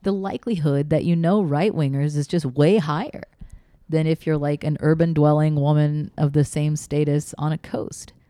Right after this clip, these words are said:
in a state that's predominantly blue. And people got really mad at her.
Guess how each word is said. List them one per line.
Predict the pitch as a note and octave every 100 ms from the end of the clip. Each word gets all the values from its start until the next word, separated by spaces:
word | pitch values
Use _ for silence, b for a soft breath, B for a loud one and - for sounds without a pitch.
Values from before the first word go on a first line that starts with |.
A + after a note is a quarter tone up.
| _ _ _ _ _ -
in | -
a | D3+
state | - D#3+ D#3
that's | D#3+ -
predominantly | D#3 D3+ D#3 D#3 E3
blue. | D#3+ C#4
And | D#3+
people | D#3+ A3 A3+
got | F3+
really | D3 C#3+
mad | D3+ A#3+ G3+
at | C3+
her. | C#3 -